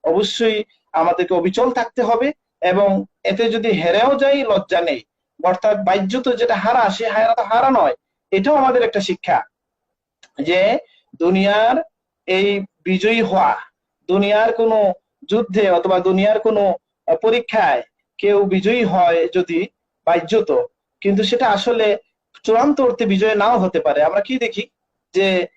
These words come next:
ইমাম হুসাইন হয়তো এখানে বাহ্যত পরাজিত হয়েছেন, আহ, যেটা দৃশ্যত মনে হয়, কিন্তু বাস্তবে কে পরাজিত হয়েছে? পরাজিত হয়েছে ইয়াজিদ।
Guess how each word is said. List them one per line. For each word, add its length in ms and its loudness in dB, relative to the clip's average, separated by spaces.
ইমাম 260 0
হুসাইন 300 0
হয়তো 260 0
এখানে 200 -2
বাহ্যত 360 0
পরাজিত 480 0
হয়েছেন, 420 -2
আহ, 40 2
যেটা 440 2
দৃশ্যত 380 -2
মনে 360 2
হয়, 160 -4
কিন্তু 200 -2
বাস্তবে 460 0
কে 200 0
পরাজিত 400 0
হয়েছে? 380 0
পরাজিত 380 0
হয়েছে 280 2
ইয়াজিদ। 360 0